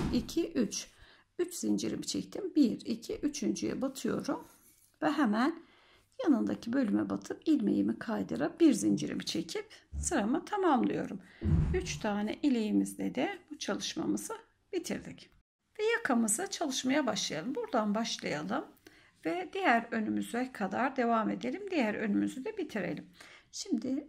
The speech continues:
e, şöyle başlıyorum. Beyazın bulunduğu yerden giriyorum.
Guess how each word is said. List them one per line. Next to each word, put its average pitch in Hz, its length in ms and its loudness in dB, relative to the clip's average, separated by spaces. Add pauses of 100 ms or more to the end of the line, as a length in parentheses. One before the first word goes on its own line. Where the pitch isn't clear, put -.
e, 233 240 -4
şöyle 226 460 -6
başlıyorum. 220 680 -2
Beyazın 220 500 0
bulunduğu 208 500 -4
yerden 214 920 -2
giriyorum. 226 800 -2